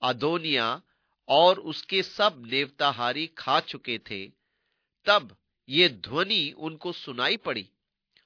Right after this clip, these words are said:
और योआब ने नरसिंगे का शब्द सुनकर पूछा, "नगर में हलचल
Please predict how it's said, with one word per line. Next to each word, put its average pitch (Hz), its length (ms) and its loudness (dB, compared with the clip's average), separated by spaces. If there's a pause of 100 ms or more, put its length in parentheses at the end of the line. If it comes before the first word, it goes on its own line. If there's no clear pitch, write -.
(100)
और 170 220 4
योआब 165 520 4
ने 139 360 2 (300)
नरसिंगे 208 640 0
का 220 180 2
शब्द 214 380 -2
सुनकर 254 460 -6
पूछा, - 500 -12 (720)
"नगर 202 460 2
में 247 140 0
हलचल 208 540 0